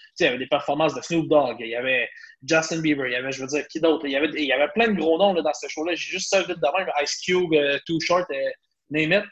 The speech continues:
Tu sais, je veux dire, d'avoir payé quarante piastres pour avoir eu quand même de la boxe correcte, ok, c'était pas à haut niveau, je suis d'accord, mais quand même d'avoir eu des performances, je trouve qu'à la fin de la, à la fin de la soirée, j'étais moins déçu que payer soixante-quatre piastres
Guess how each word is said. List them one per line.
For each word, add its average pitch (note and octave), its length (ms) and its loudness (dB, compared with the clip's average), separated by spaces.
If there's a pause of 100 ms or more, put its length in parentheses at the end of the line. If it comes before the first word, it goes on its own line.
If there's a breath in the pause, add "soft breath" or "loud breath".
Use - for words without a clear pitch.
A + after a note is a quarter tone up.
(280)
Tu G3 80 2
sais, F3+ 80 2
je - 40 -4
veux C3+ 60 -2
dire, E3 240 0
d'avoir D#3 280 2
payé G#3 160 2
quarante D#3 320 0
piastres G#3+ 180 -2
pour D3 100 0
avoir D3+ 160 2
eu F#3 80 0
quand C#3 180 0
même F3+ 120 -2
de D#3+ 40 -4
la B2+ 120 -2
boxe D3+ 400 -2
correcte, D3 360 -4
ok, C#3 80 -10 (100)
c'était B2+ 260 -10
pas D#3+ 140 6
à D3+ 60 6
haut D3 120 0
niveau, C#3 300 -6
je - 80 -6
suis - 80 -10
d'accord, C#3+ 420 -6 (300)
mais B2+ 80 -12
quand C#3+ 120 0
même F#3+ 100 0
d'avoir D3+ 260 2
eu F3+ 80 -2
des E3 120 0
performances, D#3 440 -2
je - 60 -10
trouve F#3 120 -6
qu'à D#3+ 140 -2
la B2+ 100 -2
fin F3 140 -2
de E3+ 60 -4
la, C3 220 -2
à B2+ 40 -8
la - 80 -8
fin E3+ 80 -6
de F3 60 -2
la D#3+ 80 2
soirée, C#3+ 200 -6
j'étais D#3 180 -6
moins D#3 200 -2
déçu D#3 300 -6
que D3+ 100 -6 (100)
payer D3+ 240 -6
soixante-quatre F3 580 -6
piastres E3+ 300 -2